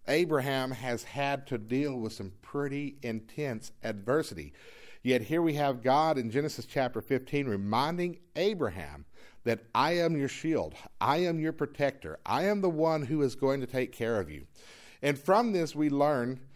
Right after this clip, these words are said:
because this concept is repeated many times throughout Scripture, fr-, some, from this we learn that God is our protector as well.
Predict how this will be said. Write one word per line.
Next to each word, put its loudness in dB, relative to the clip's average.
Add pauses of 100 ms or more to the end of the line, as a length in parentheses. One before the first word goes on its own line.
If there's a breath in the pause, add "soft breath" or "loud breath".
(220 soft breath)
because 2
this 2
concept 0
is 0
repeated -4
many 0
times -2
throughout 2
Scripture, -4 (340 loud breath)
fr-, 0
some, -2 (320)
from 4
this 4
we 4
learn 2 (320 soft breath)
that 2
God 4
is 2 (100)
our 6
protector -4 (340)
as -4
well. 2